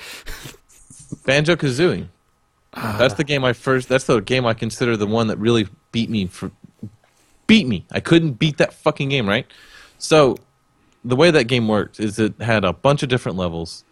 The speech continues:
Speaker 2: and you could collect puzzle pieces and notes in that, in those levels, right?
Speaker 1: Mm-hmm.
Speaker 2: The totals were collected, so if you had enough notes or enough puzzle pieces, you could open certain doors and go to the end of the game.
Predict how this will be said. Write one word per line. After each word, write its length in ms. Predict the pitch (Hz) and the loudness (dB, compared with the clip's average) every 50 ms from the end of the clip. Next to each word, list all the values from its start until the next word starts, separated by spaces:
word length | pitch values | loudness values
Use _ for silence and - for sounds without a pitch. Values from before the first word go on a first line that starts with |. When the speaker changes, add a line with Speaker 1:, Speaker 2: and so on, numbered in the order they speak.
| _ _ _ _ _ _ _ _ | _ _ _ _ _ _ _ _
Speaker 2:
and 140 | 107 107 110 | -4 -2 -2
you 60 | 104 | -2
could 140 | - 110 - | -4 -6 0
collect 340 | - 127 113 107 - - - | 2 2 2 2 0 -2 0
puzzle 260 | - 139 139 151 147 | 0 2 2 0 -2
pieces 460 | - 170 160 147 - 139 135 127 - - | -2 -2 -4 -4 -4 -6 -8 -8 -8 -4
and 220 | 117 110 98 92 98 | -4 -2 -2 0 2
notes 540 | 117 120 104 90 - - - - - - - _ _ _ | 2 2 2 0 -4 -8 -12 -12 -12 -12 -14 _ _ _
in 220 | - 117 113 107 | 0 0 2 2
that, 220 | 104 104 101 87 - _ _ | 2 0 0 -2 -4 _ _
in 180 | - 110 110 110 | -2 0 0 2
those 180 | 104 101 95 | 2 0 0
levels, 500 | 98 98 90 - - - - - - - _ _ _ _ _ _ _ - | 0 -2 -2 -2 -6 -10 -16 -18 -18 -20 _ _ _ _ _ _ _ -4
right? 240 | 92 95 113 160 175 - _ _ _ - | -2 0 0 -2 -4 -8 _ _ _ -6
Speaker 1:
Mm-hmm. 220 | 139 120 120 120 123 127 _ _ _ _ _ _ _ _ _ _ _ _ _ _ _ _ _ _ _ _ _ _ _ _ _ _ _ _ _ _ _ - | -4 -4 -2 -4 -6 -6 _ _ _ _ _ _ _ _ _ _ _ _ _ _ _ _ _ _ _ _ _ _ _ _ _ _ _ _ _ _ _ 0
Speaker 2:
The 120 | 117 107 | 0 0
totals 420 | 110 - - 160 160 147 135 117 107 | 2 2 4 6 6 6 4 4 2
were 100 | 117 110 | 0 0
collected, 640 | 110 - 117 104 117 131 135 123 - 104 95 90 | 0 -2 -2 2 2 2 2 0 -2 -4 -6 -4
so 120 | - - 110 | -4 -4 -4
if 100 | 101 110 | -2 -2
you 60 | 113 | 0
had 100 | 120 120 | 0 0
enough 260 | 120 120 131 135 - - | 0 0 0 -2 -2 -4
notes 640 | 117 110 120 131 139 139 131 - - - - - - - | -4 0 2 2 2 0 -2 -8 -12 -14 -14 -12 -6 -2
or 140 | 107 107 104 | 0 0 0
enough 260 | 104 110 107 104 - | 2 0 -2 -2 -2
puzzle 260 | - 156 160 147 147 | -2 0 0 0 -2
pieces, 340 | 127 - 117 107 - 107 98 | -4 -4 -6 -6 -6 -8 -8
you 60 | 107 | -6
could 120 | 98 - 104 | -4 -2 -2
open 240 | 101 110 - 120 113 | -2 -2 -2 -6 -4
certain 300 | - 123 - 95 113 107 | -2 -2 -2 -2 -2 0
doors 640 | 131 131 123 107 92 87 87 85 - - - - - - | 2 2 2 2 2 0 -2 -4 -8 -12 -14 -12 -8 -8
and 120 | 101 98 | -4 0
go 100 | 98 104 | 0 2
to 60 | 101 95 | 2 2
the 100 | 101 101 | 2 0
end 100 | 98 98 | 0 0
of 40 | 95 | 0
the 80 | 101 | 0
game. 340 | 101 113 104 92 - - - | 0 0 0 0 -2 -6 -14